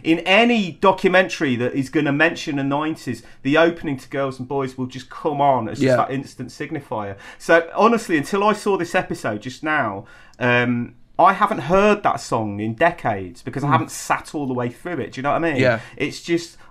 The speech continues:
Speaker 1: always been there. Perhaps because of the general indiness of people who decide on the music for football highlights or something.
Speaker 2: Mm.
Speaker 1: But that is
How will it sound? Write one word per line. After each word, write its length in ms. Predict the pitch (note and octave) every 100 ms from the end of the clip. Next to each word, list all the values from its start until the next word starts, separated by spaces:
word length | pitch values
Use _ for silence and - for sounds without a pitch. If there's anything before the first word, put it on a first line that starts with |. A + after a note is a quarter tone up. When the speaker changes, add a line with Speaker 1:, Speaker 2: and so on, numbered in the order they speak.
| -
Speaker 1:
always 480 | F3+ F#3 F3 D#3 -
been 300 | F3 F#3 D#3+
there. 140 | A2+
Perhaps 360 | - G3+ - -
because 280 | A#3 G#3
of 100 | F3+
the 80 | E3+
general 560 | - E3 F3+ F3+ E3 D#3+
indiness 680 | E3 F#3+ D#3 C3+ G#2+ G2+ -
of 80 | B2
people 300 | D#3 C#3+ D3
who 60 |
decide 380 | C3+ C3+ C#3+ D3
on 120 | C#3
the 60 | C3+
music 300 | C#3+ C#3 A#2+
for 100 | B2
football 340 | - - C3+
highlights 480 | A2+ G#2 G2 F#2+ -
or 80 | G2+
something. 340 | G#2 - -
Speaker 2:
Mm. 280 | D#3 C#3 B2 -
Speaker 1:
But 240 | - B2 B2+
that 300 | E3+ E3 -
is 340 | C#3+ C#3 -